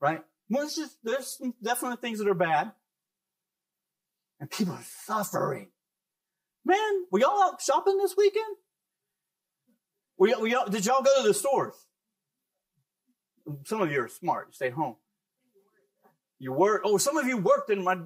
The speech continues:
my daughter works in retail. Were people struggling yesterday, this weekend? Highest sales ever. Opening, yeah, they had an opening weekend in their store that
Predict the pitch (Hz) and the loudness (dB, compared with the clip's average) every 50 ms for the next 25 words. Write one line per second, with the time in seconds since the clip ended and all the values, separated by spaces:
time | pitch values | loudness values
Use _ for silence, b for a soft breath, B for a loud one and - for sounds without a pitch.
0 | - - 165 165 180 208 196 147 139 160 175 160 - - 175 165 175 202 185 - | -8 -6 -2 -2 0 2 2 2 2 0 -2 -2 -4 -4 -2 0 2 2 2 0
1 | 151 135 120 117 - _ _ _ _ _ _ _ _ _ _ _ _ _ _ _ | -2 -2 -2 -4 -8 _ _ _ _ _ _ _ _ _ _ _ _ _ _ _
2 | _ _ _ _ _ _ _ _ _ _ _ - 170 165 - 302 311 302 254 - | _ _ _ _ _ _ _ _ _ _ _ -6 -4 -4 -4 -4 -4 -4 -2 0
3 | - 294 320 - 302 311 320 370 349 359 - - - 240 254 285 285 285 254 285 | 2 2 2 2 0 0 0 0 -2 -2 -6 -12 -12 -6 -4 -4 -4 -4 -6 -10
4 | - - - 320 359 359 330 - _ _ _ _ _ _ _ _ _ _ _ _ | -10 -12 -8 -4 -4 -4 -4 -6 _ _ _ _ _ _ _ _ _ _ _ _
5 | _ _ _ 415 403 403 _ _ _ _ _ _ _ _ _ _ _ _ _ _ | _ _ _ _ _ _ _ _ _ _ _ _ _ _ _ _ _ _ _ _
6 | _ _ _ _ _ _ - 175 190 226 226 190 - 247 240 220 185 185 196 202 | _ _ _ _ _ _ 0 2 2 2 0 -4 -6 -4 -2 2 2 2 2 0
7 | 185 - - - _ _ _ _ _ _ _ _ _ _ _ _ _ _ _ _ | -2 -6 -8 -10 _ _ _ _ _ _ _ _ _ _ _ _ _ _ _ _
8 | 269 262 _ _ _ _ _ _ _ _ _ _ _ _ _ _ _ _ _ _ | _ _ _ _ _ _ _ _ _ _ _ _ _ _ _ _ _ _ _ _
9 | _ - 175 202 196 214 214 214 202 180 180 160 139 147 156 170 151 147 147 139 | _ 2 2 4 4 2 0 -2 0 0 0 0 0 0 -2 -4 -6 -6 -8 -8
10 | 160 139 135 135 135 - 127 113 117 117 117 117 - 120 117 - - 120 113 113 | -8 -8 -8 -10 -10 -10 -12 -14 -14 -14 -16 -16 -20 -20 -20 -18 -14 -12 -12 -12
11 | 113 - - | -14 -18 -20